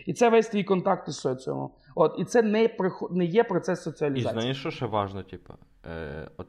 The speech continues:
Speaker 2: це от твердження, яке ти навів, воно, е, може створити вигляд, що інтроверти вообще ніколи не стануть особистостями.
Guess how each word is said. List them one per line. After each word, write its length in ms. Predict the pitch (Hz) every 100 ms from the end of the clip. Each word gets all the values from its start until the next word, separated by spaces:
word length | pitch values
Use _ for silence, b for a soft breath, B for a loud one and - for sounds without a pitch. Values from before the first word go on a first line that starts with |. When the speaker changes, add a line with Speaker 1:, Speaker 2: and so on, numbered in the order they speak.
| -
Speaker 2:
це 260 | 120 110
от 300 | 95 95 -
твердження, 480 | - 113 110 101 101
яке 180 | 95 104
ти 100 | 98
навів, 340 | 101 98 117
воно, 380 | 98 95 98 104 b b b b _
е, 340 | 90 90 85 80
може 380 | 95 107 104
створити 460 | 104 - 107 104 107
вигляд, 400 | 92 113 123 101
що 300 | - 101 85 b b
інтроверти 720 | - 113 110 113 127 143 139 117
вообще 320 | 110 - 123
ніколи 340 | 117 117 110
не 60 | 104
стануть 360 | - 104 98
особистостями. 720 | 98 104 90 80 - - -